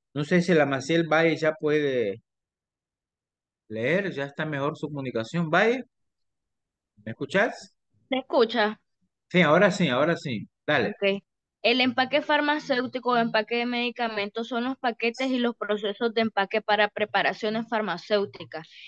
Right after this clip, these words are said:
Speaker 2: Implica todas las operaciones desde la producción a través de los, a través de los canales de, de distribución de drogas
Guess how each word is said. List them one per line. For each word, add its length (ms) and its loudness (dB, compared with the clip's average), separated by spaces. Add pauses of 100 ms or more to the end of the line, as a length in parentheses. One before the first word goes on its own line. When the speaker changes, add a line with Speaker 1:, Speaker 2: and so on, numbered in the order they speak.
(100)
Speaker 2:
Implica 540 4
todas 220 2
las 120 2
operaciones 680 0
desde 340 0
la 140 2
producción 500 -2
a 120 -2
través 320 0
de 100 -2
los, 160 -4 (220)
a 80 -2
través 340 2
de 100 -4
los 160 -4
canales 400 -4
de, 160 -4 (160)
de 120 -4
distribución 720 -2
de 160 0
drogas 500 0